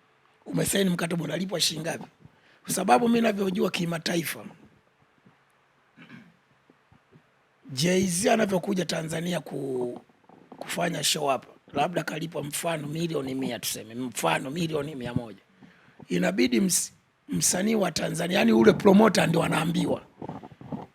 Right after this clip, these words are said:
kwamba Jay-Z ata-, at-, wasanii wa hapa Nigeria ni wangapi ambao wataperform?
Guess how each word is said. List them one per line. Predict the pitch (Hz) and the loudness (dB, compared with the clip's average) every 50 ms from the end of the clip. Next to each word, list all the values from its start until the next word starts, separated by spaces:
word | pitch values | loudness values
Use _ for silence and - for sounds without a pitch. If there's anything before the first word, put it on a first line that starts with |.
| - - - _ | -20 -20 -10 _
kwamba | - 180 196 208 196 180 | 6 6 6 8 6 2
Jay-Z | 170 165 180 185 190 190 170 180 208 233 214 | 2 4 6 6 6 6 4 2 2 4 4
ata-, | 175 - - 160 151 - - - - - - | 2 2 0 -4 -6 -8 -14 -20 -18 -12 -10
at-, | - 185 - - - | -8 -8 -10 -8 -4
wasanii | - 170 170 - - - 185 196 220 226 | -2 0 0 2 2 2 4 4 4 6
wa | 220 196 196 | 6 6 6
hapa | 196 185 - 165 | 6 4 2 2
Nigeria | 160 160 160 156 151 175 170 156 156 127 113 - - _ _ _ _ _ _ _ _ _ _ _ _ _ _ _ _ _ - - | 2 0 0 0 0 0 0 0 -2 -6 -8 -10 -12 _ _ _ _ _ _ _ _ _ _ _ _ _ _ _ _ _ -6 0
ni | 160 156 170 | 2 4 6
wangapi | 170 180 185 180 185 185 208 196 180 196 180 | 8 8 8 8 6 4 4 4 2 0 0
ambao | 165 170 170 | 0 0 -2
wataperform? | 170 165 - 143 127 147 147 - - 147 131 - | -4 -4 -6 -8 -10 -8 -6 -6 -4 -4 -6 -6